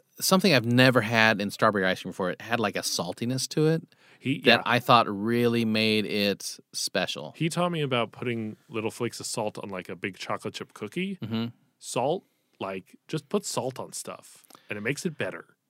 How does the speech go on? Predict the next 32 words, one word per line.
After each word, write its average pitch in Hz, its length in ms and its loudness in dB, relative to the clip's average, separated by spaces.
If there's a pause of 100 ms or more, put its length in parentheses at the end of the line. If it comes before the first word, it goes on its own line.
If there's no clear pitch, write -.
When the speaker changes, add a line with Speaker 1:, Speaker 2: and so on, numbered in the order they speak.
Speaker 1:
Yeah, 190 240 10
'cause - 220 -2
Speaker 2:
Just 143 40 0
Speaker 1:
it's 123 80 -2
Speaker 2:
do 131 80 4
it. - 20 6
Speaker 1:
sweet. 165 380 4
It's, - 340 -6
it's, - 400 -2
it's 143 160 -2
got 185 140 4
some 156 100 -2
sweetness 165 420 0 (140)
and 156 320 4
a 147 40 4
little 139 440 4
acidity, 113 640 0 (640)
and 127 260 6
it's 113 120 0
got 95 160 -2
the 90 40 -6
salt 85 300 -2
on 85 120 -6
it. - 60 -12
Speaker 2:
Yeah. 120 100 4
Speaker 1:
And 104 100 2
all 123 340 6
those 110 180 0
things 98 200 -8
go 98 80 -6
Speaker 2:
It, 113 80 -4
Speaker 1:
great 110 140 0